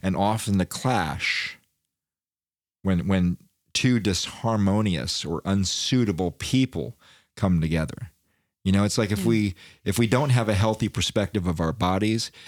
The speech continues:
Speaker 1: if we don't have a healthy perspective of our responsibility with sex, if we don't have a healthy respective, uh, perspective of our partner, right? If,
Speaker 2: Yeah.
Speaker 1: if me as a male doesn't see, um,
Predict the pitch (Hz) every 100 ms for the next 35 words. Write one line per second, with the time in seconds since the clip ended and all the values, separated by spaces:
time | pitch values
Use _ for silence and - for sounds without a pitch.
0 | - - 92 107 107 107 104 87 82 101
1 | 95 98 - 87 - - 101 - 98 85
2 | 85 92 82 80 78 - 90 87 85 87
3 | 90 90 101 98 95 - 104 107 - -
4 | - _ _ _ - 107 123 120 135 120
5 | 104 92 113 107 107 101 - - 104 -
6 | 95 90 - _ _ 95 90 101 - 113
7 | 101 85 80 80 78 104 151 - - -
8 | _ _ _ _ _ 92 95 98 - 92
9 | - 82 113 - 107 110 120 104 90 95
10 | 95 107 113 95 90 92 - - 98 95
11 | - - 107 98 90 87 - _ _ _
12 | _ _ - 95 92 85